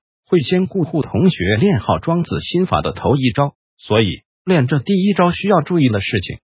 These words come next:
我就尽可能写在这里了。因为是要赶快把文章发出来，让同学可以决定到底要不要来上课。你如果实在觉得不想练这个，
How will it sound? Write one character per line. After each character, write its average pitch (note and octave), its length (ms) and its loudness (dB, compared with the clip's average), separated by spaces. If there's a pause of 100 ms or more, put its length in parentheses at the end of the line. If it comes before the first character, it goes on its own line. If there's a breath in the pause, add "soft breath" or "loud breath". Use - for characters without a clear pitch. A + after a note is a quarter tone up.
(120)
我 G2 160 2
就 A#2+ 160 0
尽 G#3 240 0
可 - 180 -2
能 F2+ 180 -2
写 - 220 -6
在 A#2 140 -4
这 A#2 180 2
里 C2+ 120 -4
了。 - 160 -14 (540)
因 F3+ 140 4
为 E3 100 4
是 D3+ 120 -4
要 D3 140 2
赶 D#2+ 240 -2
快 G#3 260 2
把 F#2 220 -2
文 A2+ 220 -2
章 F3 200 2
发 D3+ 200 0
出 - 120 -8
来， - 180 -10 (240)
让 E3+ 220 -4
同 F3 260 0
学 D3 260 -2
可 - 160 -2
以 C#3 120 2
决 F#2 240 -2
定 G#2+ 180 0 (260)
到 D#3+ 180 2
底 F#2 120 -4
要 G2 160 -2
不 A2 140 -2
要 C#3 120 2
来 F2+ 220 2
上 A#2+ 240 -2
课。 - 260 -2 (280)
你 G#2+ 120 0
如 G#2+ 200 0
果 B2+ 160 0
实 - 280 -4
在 E3 140 0
觉 B2 180 0
得 C3+ 140 2
不 G#3 180 0
想 B2 220 -6
练 A2+ 180 -2
这 D2 120 -6
个， - 60 -16